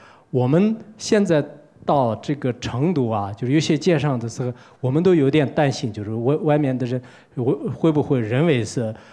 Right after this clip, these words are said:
呃，我是乞丐啊，就是，就这样的。昨天我到澳门的时候，他们，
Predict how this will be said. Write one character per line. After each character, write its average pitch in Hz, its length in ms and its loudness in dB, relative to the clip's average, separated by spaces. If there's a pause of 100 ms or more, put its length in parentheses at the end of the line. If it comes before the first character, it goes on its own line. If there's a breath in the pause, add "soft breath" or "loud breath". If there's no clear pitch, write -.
(180 loud breath)
呃， 117 260 -2
我 131 180 0
是 147 160 -4
乞 - 240 -2
丐 131 160 -4
啊， 101 260 -4
就 120 180 -6
是， 110 160 -6
就 135 180 -2
这 160 140 2
样 120 180 2
的。 101 160 -10 (200)
昨 165 140 4
天 170 160 4
我 143 140 4
到 170 140 4
澳 175 180 6
门 147 160 4
的 139 100 0
时 147 140 -2
候， 139 100 0 (360 loud breath)
他 185 160 2
们， 175 180 2